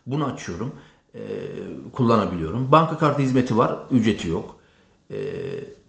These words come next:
E F T, Fast, Fast, havale işlemleri nasıl söylüyorsanız, e, her zaman ücretsiz. Yani ben hafta sonu, gece yarısı falan tak tak tak para gönderiyorum. Çok güzel. Mükemmel bir şey. Hiç şartı şurtu yok.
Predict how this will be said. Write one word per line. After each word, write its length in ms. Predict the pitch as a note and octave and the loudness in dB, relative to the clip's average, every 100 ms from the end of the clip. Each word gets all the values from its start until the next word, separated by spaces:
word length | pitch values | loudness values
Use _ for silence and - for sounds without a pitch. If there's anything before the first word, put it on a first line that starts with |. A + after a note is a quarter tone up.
| - | -6
E 100 | C#3 | -4
F 220 | C#3 D3+ | -2 -2
T, 160 | D#3 D3 | 0 -2
Fast, 540 | C#3+ - C#3+ C#3 - | -4 2 2 2 -2
Fast, 460 | - C3+ B2 - - | -2 0 2 -2 -6
havale 560 | A2 B2 B2+ B2+ B2+ | 2 6 6 6 4
işlemleri 560 | A2 - A#2 A2 G#2+ G#2+ | 2 2 4 6 4 2
nasıl 160 | G#2+ - | -2 -2
söylüyorsanız, 540 | G2 F2+ G2 A2+ - - - _ - | -2 0 0 0 -2 -12 -20 _ -8
e, 180 | G2 G2+ | -4 2
her 180 | E3+ | 4
zaman 400 | D#3 C3+ D3+ C#3 | 6 4 4 2
ücretsiz. 540 | G#2+ G#2+ - - - - | 0 0 -2 -8 -8 -2
Yani 320 | B2 A#2+ A#2+ | 0 2 4
ben 260 | C3+ B2 - - | 4 4 -2 -6
hafta 320 | A#2+ - C3 | -6 -2 -2
sonu, 320 | - A2+ A2+ | 0 2 4
gece 240 | A#2 A#2+ B2+ | 4 6 4
yarısı 280 | A#2 - | 4 0
falan 460 | - B2 A2 A2 - | 0 2 2 0 -2
tak 200 | D3 - | -4 -2
tak 160 | A#2 - | -2 0
tak 180 | C3 | 0
para 140 | B2+ A2+ | 2 4
gönderiyorum. 420 | G#2 G2 F#2 G2 | 4 2 2 4
Çok 240 | - - | 4 4
güzel. 260 | - E2 D2+ - _ | 0 -8 -8 -14 _
Mükemmel 540 | B2 C#3 B2+ B2+ A#2 | -8 -2 0 0 0
bir 60 | F#2 | -6
şey. 160 | A2 - - - | -10 -14 -16 -8
Hiç 260 | D#3+ - | -6 -6
şartı 340 | - C#3+ - A2+ | -4 -2 -2 -4
şurtu 380 | - C3+ D3 | -2 0 2
yok. 300 | C3 G#2+ - | 4 4 0